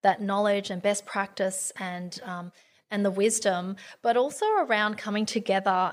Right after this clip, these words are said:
and spending some time to just reflect and that self-care space. I've been talking to a lot of delegates about this conference, and so many of them have said it's the one conference that they feel absolutely safe to the, raise the tough questions.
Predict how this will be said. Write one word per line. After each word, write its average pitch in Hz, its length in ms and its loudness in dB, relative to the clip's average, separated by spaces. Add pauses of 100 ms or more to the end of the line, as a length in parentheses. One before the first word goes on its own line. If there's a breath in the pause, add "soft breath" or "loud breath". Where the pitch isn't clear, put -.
and 196 160 2
spending 196 380 0
some 202 180 -4
time 185 340 -2
to 190 80 -6
just 190 220 -6
reflect 190 580 -4
and 180 220 -6
that - 140 -8
self-care 185 440 -2
space. 180 480 -2 (360 loud breath)
I've 214 160 -2
been 247 100 4
talking 240 220 0
to 214 80 2
a - 20 2
lot 196 160 2
of 190 60 0
delegates 185 760 -2
about 185 540 2 (180)
this 196 180 -6
conference, 180 680 -8
and 196 120 0
so 214 300 4
many 208 220 2
of 196 80 -4
them 190 140 -2
have 185 120 -8
said 180 240 -2
it's 202 160 -4
the 196 140 2
one 185 280 -2
conference 175 640 -10
that - 300 -10
they 180 420 0
feel 185 460 0
absolutely 202 600 0 (140)
safe 214 480 2
to 208 140 -2
the, 202 160 -4
raise 214 320 2
the 226 80 -4
tough 214 360 0
questions. 220 760 0